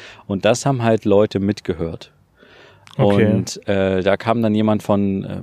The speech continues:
Speaker 1: ich glaub, irgendeinem Radio, privaten Radiosender zu uns und meinte dann zu der Redakteurin, ja, ähm, äh,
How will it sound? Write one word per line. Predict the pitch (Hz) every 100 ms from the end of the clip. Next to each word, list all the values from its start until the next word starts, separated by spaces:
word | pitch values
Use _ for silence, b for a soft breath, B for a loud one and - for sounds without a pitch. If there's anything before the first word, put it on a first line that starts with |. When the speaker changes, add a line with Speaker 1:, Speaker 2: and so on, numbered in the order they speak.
| 92
Speaker 1:
ich | -
glaub, | 87 85 -
irgendeinem | - 98 98 90
Radio, | 87 98 107
privaten | - 107 95 -
Radiosender | 92 101 113 101 104 107 104 110 b b b
zu | - - 131
uns | 117 120
und | 101
meinte | 98 101 98
dann | 98
zu | 98 98
der | 101
Redakteurin, | 98 92 - 98 95
ja, | 95 104 110 -
ähm, | 92 92 92 - b b b
äh, | 98